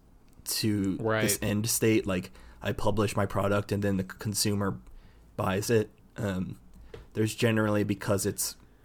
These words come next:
Speaker 1: an art object, a little bit more intimacy just involved in that exchange. So, um, that's to say, I, I think S R Ds seem to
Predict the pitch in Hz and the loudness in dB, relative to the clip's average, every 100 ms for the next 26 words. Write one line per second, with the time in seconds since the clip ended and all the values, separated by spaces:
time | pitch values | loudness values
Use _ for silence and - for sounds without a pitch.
0 | - - - - 110 - 104 - 104 110 | -20 -20 -8 -2 0 0 -2 0 -4 0
1 | 104 101 - - 117 113 107 104 - 107 | -2 -2 -6 -8 2 4 4 2 2 0
2 | 104 101 95 107 113 113 104 127 117 113 | 2 0 0 -2 0 0 2 2 2 2
3 | 113 - 110 104 101 107 110 101 98 - | -2 0 0 2 2 2 0 0 -2 -4
4 | - - - - 95 - - 101 98 98 | -16 -20 -20 -8 -6 -6 -2 0 0 -2
5 | - - - - - 107 98 - - - | -8 -16 -20 -8 2 2 2 -2 -20 -20
6 | - - - - 117 113 123 147 147 - | -20 -20 -20 -4 2 6 6 6 4 4
7 | 131 127 117 117 - 110 - _ - - | 8 8 8 6 2 -4 -6 _ -20 -20
8 | - 143 147 143 - 127 123 127 117 113 | -6 -2 -2 -2 -4 0 2 4 2 2
9 | 117 107 - - - - - - - - | 2 0 -2 -12 -20 -20 -20 -20 -20 -20
10 | - - - - 160 151 156 147 - 131 | -20 -10 -2 0 4 6 6 4 4 4
11 | - | 2